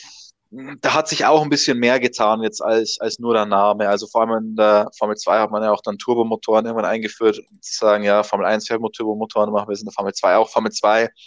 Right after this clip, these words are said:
ist jetzt viel mehr Sprungbrett, die ist viel mehr im Fokus als früher. Und das liegt nicht nur an der Personalie Mick Schumacher. Man hat da die achtzehn Zoll Reifen zum Beispiel ein Jahr früher eingeführt, als in der Formel eins geplant waren. Jetzt sind es zwei Jahre früher. Aber auch, um zu sagen, ähm,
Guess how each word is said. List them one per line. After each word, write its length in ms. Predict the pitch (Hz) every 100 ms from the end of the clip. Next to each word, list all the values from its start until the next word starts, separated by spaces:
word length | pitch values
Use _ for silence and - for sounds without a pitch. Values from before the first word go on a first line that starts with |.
| - - -
ist 140 | 127
jetzt 200 | 123 123
viel 220 | - 139 135
mehr 220 | 127 113
Sprungbrett, 580 | - 123 120 117 110 104
die 60 | 110
ist 100 | -
viel 180 | - 123
mehr 200 | 117 113
im 60 |
Fokus 380 | 107 117 - 110
als 160 | 104 -
früher. 300 | - 117 110
Und 60 |
das 120 | 101
liegt 180 | 113 -
nicht 160 | 110 -
nur 200 | 110 101
an 80 | 101
der 80 |
Personalie 500 | 98 98 101 98 101
Mick 160 | 98 -
Schumacher. 420 | - 120 113 - - - - -
Man 100 | 104
hat 160 | 104
da 180 | 104 104
die 140 | 113 78
achtzehn 380 | - - 117
Zoll 220 | 107 117 113
Reifen 380 | 110 110 113
zum 120 | 110 110
Beispiel 180 | -
ein 200 | - 110
Jahr 120 | 110 101
früher 380 | - 117 131
eingeführt, 420 | 113 120 120 127 120
als 160 | -
in 60 | 110
der 80 | 104
Formel 200 | 104 -
eins 220 | 107 -
geplant 320 | - 117 113
waren. 120 | 113
Jetzt 120 | 101
sind 140 | - -
es 200 | - -
zwei 140 | 110
Jahre 220 | 110 123
früher. 320 | 120 131 135 135 - - - - -
Aber 200 | 107 90
auch, 200 | 113 - - -
um 120 | - 110
zu 80 |
sagen, 480 | 107 110 113 113 117 -
ähm, 320 | 104 107 104